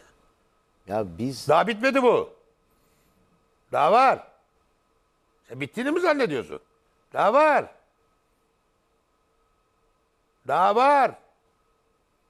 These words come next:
Speaker 2: Sakın bittiğini zannetme. Daha esas tempo verilmedi daha.
Speaker 1: Hocam yazıklar
Speaker 2: Ben
Speaker 1: olsun
Speaker 2: tempo
Speaker 1: o zaman.
Speaker 2: bekliyorum.
Speaker 1: Ne futbolu ne şeyi ya.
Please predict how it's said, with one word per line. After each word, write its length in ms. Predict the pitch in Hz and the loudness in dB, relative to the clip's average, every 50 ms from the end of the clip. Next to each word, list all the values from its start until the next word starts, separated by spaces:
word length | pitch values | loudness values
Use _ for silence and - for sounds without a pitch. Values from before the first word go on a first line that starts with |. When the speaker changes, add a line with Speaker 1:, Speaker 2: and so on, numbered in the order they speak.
| _ _ _ _ _ _ _ _ _ _ _ | _ _ _ _ _ _ _ _ _ _ _
Speaker 2:
Sakın 320 | _ - 123 143 175 180 | _ -14 -12 -10 -10 -10
bittiğini 320 | 185 165 - 185 190 190 190 | -10 -10 -6 -6 -6 -4 0
zannetme. 680 | 190 196 196 208 226 220 220 285 247 233 160 101 - _ _ _ _ _ _ - _ _ _ _ _ _ _ _ _ _ _ _ _ _ _ _ - - - _ 95 92 | 0 0 0 0 -2 -4 -2 -2 -2 -2 -2 -4 -8 _ _ _ _ _ _ -20 _ _ _ _ _ _ _ _ _ _ _ _ _ _ _ _ -20 -20 -20 _ -10 -4
Daha 300 | 101 120 131 139 139 - - | -2 0 2 0 0 -2 -4
esas 460 | 123 120 - 180 202 196 - - - _ _ _ _ - | -6 -4 -2 0 -2 -2 -2 -6 -18 _ _ _ _ -8
tempo 380 | - 139 143 147 143 202 240 | -8 -6 -6 -4 -2 -2 0
verilmedi 540 | 247 247 240 226 202 180 170 139 113 104 92 | 0 0 0 0 -2 0 -2 -4 -4 -4 -4
daha. 300 | 85 80 73 65 - - _ _ _ _ _ _ _ _ _ | -2 -2 -4 -4 -6 -12 _ _ _ _ _ _ _ _ _
Speaker 1:
Hocam 400 | - 87 92 92 87 92 82 80 | -16 -14 -14 -12 -10 -10 -10 -10
yazıklar 440 | 80 82 87 85 80 - - 107 107 | -10 -12 -10 -12 -12 -8 -4 -2 -2
Speaker 2:
Ben 60 | 107 | 0
Speaker 1:
olsun 100 | 101 90 | 0 0
Speaker 2:
tempo 240 | 131 147 143 139 185 220 | -2 -2 0 0 -2 0
Speaker 1:
o 40 | |
zaman. 160 | 220 226 196 175 | 0 0 -2 -2
Speaker 2:
bekliyorum. 240 | - 147 113 92 90 | -2 -2 -2 -2 -4
Speaker 1:
Ne 40 | 92 | -6
futbolu 540 | - - 85 _ - - 92 87 87 85 | -10 -16 -20 _ -12 -10 -10 -10 -10 -12
ne 100 | 87 87 | -14 -14
şeyi 300 | 85 - 92 82 85 82 | -14 -12 -12 -10 -10 -10
ya. 280 | 76 69 67 65 57 | -12 -12 -14 -14 -16